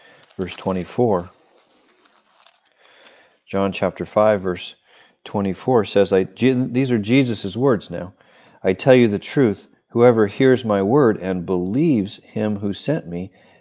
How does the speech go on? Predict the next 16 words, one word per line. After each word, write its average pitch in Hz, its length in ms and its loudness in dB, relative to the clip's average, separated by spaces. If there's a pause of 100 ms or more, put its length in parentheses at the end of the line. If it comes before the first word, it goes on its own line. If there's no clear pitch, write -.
has 113 440 0 (180)
eternal 101 480 -2
life 117 480 0 (360)
and 98 180 -4
will 113 180 4
not 107 220 0
be 107 120 0
condemned. 101 720 -4 (880)
He 117 160 -2
has 107 160 0
crossed - 420 -2
over 120 300 2
from 92 260 -6
death 95 280 -4
to - 100 -10
life." 104 380 -8